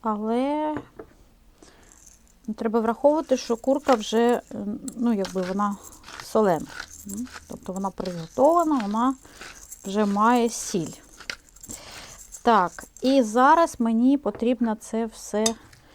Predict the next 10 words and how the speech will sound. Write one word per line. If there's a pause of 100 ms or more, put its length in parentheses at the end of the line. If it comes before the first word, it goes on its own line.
(500)
перемішати. (1400)
Я
буду
заправляти
сметаною,
або
можна
заправити
і
майонезом.